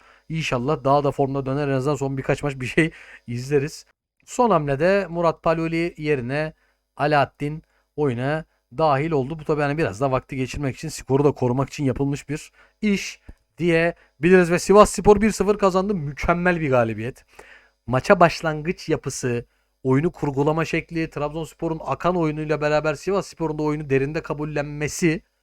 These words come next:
aslında hani bir puana da razı bir yapı vardı Sivas'ta. Bulabilirsek atarız diyorlardı muhtemelen ön üçlüyle beraber. Yani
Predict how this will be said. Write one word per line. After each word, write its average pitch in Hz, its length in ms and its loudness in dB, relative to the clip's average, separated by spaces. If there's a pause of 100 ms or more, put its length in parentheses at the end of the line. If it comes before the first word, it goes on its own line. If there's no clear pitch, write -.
(240)
aslında 151 300 -2
hani 160 200 -2
bir 190 100 -2
puana 139 280 0
da 175 100 0
razı 156 320 0
bir 160 40 -6
yapı 151 240 -2
vardı 156 240 0
Sivas'ta. 123 500 -8 (340)
Bulabilirsek 170 560 0
atarız 170 300 -2
diyorlardı 117 340 -4
muhtemelen 120 540 -6
ön 160 100 6
üçlüyle 120 460 -2
beraber. 110 320 -6
Yani 127 260 -6